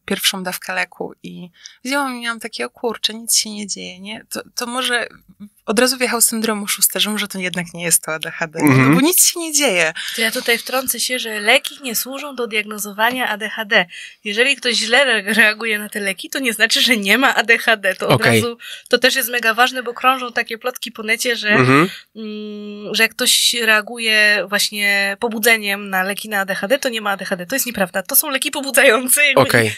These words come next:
Speaker 3: tak mają działać.
Speaker 2: Dobra.
Speaker 1: E, tak, to właśnie miałam takie, że absolutnie nic się nie dzieje, że kurczę, o co chodzi. I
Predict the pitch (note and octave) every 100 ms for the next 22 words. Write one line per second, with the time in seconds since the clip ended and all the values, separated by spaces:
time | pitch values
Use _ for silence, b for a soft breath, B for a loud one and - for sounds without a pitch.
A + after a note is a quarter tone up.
0 | - A#3+ G#3+ F#3+ F3+ D3 E3 - - A#2+
1 | A2+ A2+ G#2+ B B B _ G3+ G#3 G3+
2 | G#3 - - F#3 F3 - - - A3+ A#3+
3 | - A3+ A3+ G#3+ A3 - A3 A3 G#3+ -
4 | - A#3+ A#3+ A#3 A3 - A3+ G#3+ G3+ A3
5 | A#3+ G#3+ - A3+ - - A3 A3+ - A3
6 | G3 G3 - G#3+ G#3